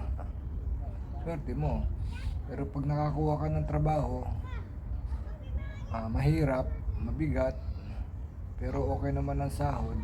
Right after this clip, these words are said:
okay lang din. Kaso mo, mabigat ang trabaho, sakit sa katawan, pagod. Pupunta ka naman dito, wala ka naman trabaho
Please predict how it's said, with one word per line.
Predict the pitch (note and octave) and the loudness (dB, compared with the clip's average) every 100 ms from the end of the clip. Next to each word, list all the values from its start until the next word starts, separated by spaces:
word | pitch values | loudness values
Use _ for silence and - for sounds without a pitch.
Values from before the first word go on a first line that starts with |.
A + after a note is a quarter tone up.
| - - - | -2 -2 -4
okay | - - C#3 | -4 -2 0
lang | B2+ A2 | 0 0
din. | A#2 B2 | -2 -2
Kaso | - - C3+ | -2 0 0
mo, | A#2+ B3 - - - - - - - - | 0 -2 -4 -6 -4 -4 -4 -4 -4 0
mabigat | - A#2 A2+ C3 | 0 0 -2 -2
ang | A#2 | -2
trabaho, | - A2+ G#2 - - - - - - | -2 0 0 0 0 -2 -2 0 0
sakit | A2+ G#2+ | -2 -2
sa | - - | 0 2
katawan, | - A2+ A2+ A2+ A2 | 2 0 0 0 -2
pagod. | - G2 A2 - - - - - - - - - - - - - - - - - - - - - - - - - - - - - - - | -4 -2 -2 2 2 2 4 4 4 0 0 2 4 2 0 -4 -4 -4 -4 -2 2 2 2 0 -2 -2 -2 -2 -2 0 2 2 2 0
Pupunta | B2 B2 C3+ C#3 - | -2 -2 -2 -2 2
ka | |
naman | C#3 C#3 C#3+ | 2 2 4
dito, | D#3+ - A#2+ | 2 2 2
wala | A#2 A#2+ | 2 2
ka | B2 | 2
naman | B2+ C3 C3 | 4 6 6
trabaho | - C#3 C#3+ - - | 4 6 6 6 2